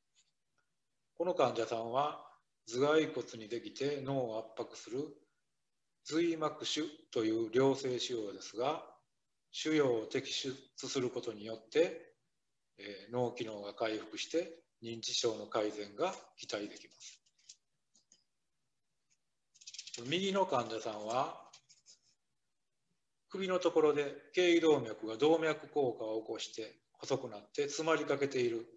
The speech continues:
病気、内頸動脈狭窄症という病気です。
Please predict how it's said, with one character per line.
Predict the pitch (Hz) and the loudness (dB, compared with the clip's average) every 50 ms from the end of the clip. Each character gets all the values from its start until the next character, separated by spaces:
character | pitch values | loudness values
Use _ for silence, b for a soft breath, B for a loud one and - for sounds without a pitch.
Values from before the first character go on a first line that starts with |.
| - 110 | -8 -6
病 | 113 110 104 | -4 -4 -4
気、 | - - 98 90 - _ _ b b b b b b b b b - | -6 -10 -16 -18 -20 _ _ b b b b b b b b b -2
内 | 131 131 131 135 131 131 | 0 2 2 2 0 0
頸 | - - 143 139 139 139 | 2 4 6 6 6 6
動 | 139 160 170 165 147 131 117 | 4 4 4 4 2 2 0
脈 | 110 101 - 117 - | -4 -8 -10 -12 -8
狭 | - - 175 180 180 175 | -2 2 2 2 2 2
窄 | - 175 165 - - 156 | 0 -2 -2 -2 -2 -4
症 | - - 127 104 101 - - - _ _ _ - | -2 -2 -2 -4 -4 -6 -12 -18 _ _ _ -4
と | 165 160 | -2 -2
い | 147 143 139 | 0 0 -2
う | 135 131 135 - _ _ _ _ _ | -4 -4 -6 -12 _ _ _ _ _
病 | 113 113 104 - | -4 -4 -4 -4
気 | - - | -6 -14
で | - | -18
す。 | - - - _ | -20 -20 -20 _